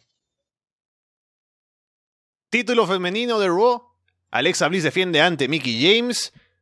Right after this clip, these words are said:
Mickey saca ventaja al inicio. Alexa se refugia en las cuerdas. Mickey ahí le da una nalgada, viviendo el sueño de muchos fans. Alexa ataca el brazo izquierdo de Mickey, toma el control.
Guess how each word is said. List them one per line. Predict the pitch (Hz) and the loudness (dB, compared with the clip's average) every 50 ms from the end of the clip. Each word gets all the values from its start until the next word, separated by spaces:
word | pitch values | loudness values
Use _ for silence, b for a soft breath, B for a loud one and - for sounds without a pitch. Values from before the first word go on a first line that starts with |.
| _ _ _ _ _ _ | _ _ _ _ _ _
Mickey | - - 233 269 226 240 | -6 -4 -2 -2 0 0
saca | - 214 202 208 185 | 0 0 2 2 2
ventaja | 165 156 175 196 - | 2 2 0 2 2
al | 170 143 | 2 0
inicio. | 147 180 262 269 - - 190 202 220 254 _ _ _ _ _ _ _ _ | 0 -2 -4 -4 -2 -2 -2 -2 -4 -4 _ _ _ _ _ _ _ _
Alexa | - 113 175 190 - 180 | -2 0 0 0 0 0
se | 131 160 | 0 -2
refugia | - 147 - 202 175 160 | -2 -2 -2 -2 -2 0
en | 165 127 | 0 0
las | 110 - | -2 0
cuerdas. | - 214 247 247 202 190 202 196 - - - | 2 4 4 4 4 2 -2 -4 -6 -10 -8
Mickey | - 139 170 - - 151 | -6 -4 -4 0 2 2
ahí | 147 180 | 2 4
le | 170 139 | 4 6
da | 156 196 | 6 6
una | 214 202 175 | 6 4 2
nalgada, | 151 135 123 123 165 247 269 269 269 254 | 2 2 2 4 4 6 6 4 4 2
viviendo | 190 139 135 170 180 180 170 160 135 | 0 2 2 2 2 2 4 4 4
el | 123 117 | 2 2
sueño | - 175 220 214 180 | 2 2 2 4 2
de | 139 120 | 2 2
muchos | 107 113 - 123 | 0 -2 -4 -2
fans. | - 226 233 254 254 - - - - b b b b b b b b b b b b | 0 2 0 0 0 -2 -6 -6 -8 b b b b b b b b b b b b
Alexa | b 117 135 185 180 - 156 | b 0 0 0 0 0 0
ataca | 139 - 165 - | 0 0 0 0
el | 147 135 | 0 0
brazo | 127 156 160 - - | 2 0 0 0 -2
izquierdo | 135 - - 160 165 156 143 135 | -6 -4 0 0 0 2 2 0
de | 123 120 | 0 -2
Mickey, | 165 220 220 - - | -2 -4 -4 -4 -4
toma | 127 135 123 120 | -2 -2 -2 -2
el | 113 117 | -4 -4
control. | 127 131 135 156 202 220 220 202 | -6 -6 -4 -4 -4 -4 -4 -6